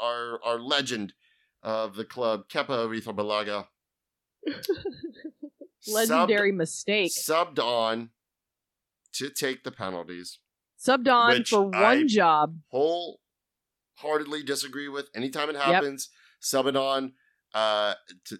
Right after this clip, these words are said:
Speaker 1: to take a penalty or to save a penalty. Like, you're not
Speaker 2: Yep.
Speaker 1: in match rhythm. You're, I,
Speaker 2: Yeah.
Speaker 1: y-, y-, the pressure that's on a player
Speaker 2: No, it was poor.
Speaker 1: to,
Speaker 2: It was
Speaker 1: "Hey,
Speaker 2: poor
Speaker 1: you're
Speaker 2: decision.
Speaker 1: coming on to just do this one thing."
Speaker 2: Yep.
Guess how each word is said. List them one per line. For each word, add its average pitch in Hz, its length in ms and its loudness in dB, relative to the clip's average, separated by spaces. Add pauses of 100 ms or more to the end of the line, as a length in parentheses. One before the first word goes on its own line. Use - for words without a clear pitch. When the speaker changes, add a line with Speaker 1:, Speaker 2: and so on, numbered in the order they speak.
Speaker 1:
to 107 80 -14
take 190 340 -8
a 160 40 -14
penalty 170 400 -4
or 156 60 -6
to 135 60 -8
save 110 260 0
a 92 40 -8
penalty. 95 500 -6 (220)
Like, 101 200 -4
you're 98 100 -8
not 143 260 6
Speaker 2:
Yep. 165 80 -4
Speaker 1:
in 156 120 -10
match 147 440 0 (320)
rhythm. 135 460 4
You're, 120 160 -6 (500)
I, 120 40 -2
Speaker 2:
Yeah. 160 180 4
Speaker 1:
y-, 131 80 0 (320)
y-, 120 140 -12 (120)
the 117 120 -2
pressure 156 520 -4
that's 135 240 -2
on 135 440 -2
a 117 80 -2
player 226 200 4
Speaker 2:
No, 220 180 10
it - 40 6
was 202 220 4
poor. 202 280 6
Speaker 1:
to, 135 340 2
Speaker 2:
It - 60 -4 (100)
was 208 120 6
Speaker 1:
"Hey, - 100 -8
Speaker 2:
poor 226 180 4
Speaker 1:
you're - 80 4
Speaker 2:
decision. 180 200 4
Speaker 1:
coming 156 180 4
on 156 140 0
to 127 80 -6
just 117 300 -10
do 143 140 -4
this 139 180 -6
one 143 200 -6
thing." 139 160 -4
Speaker 2:
Yep. 147 200 0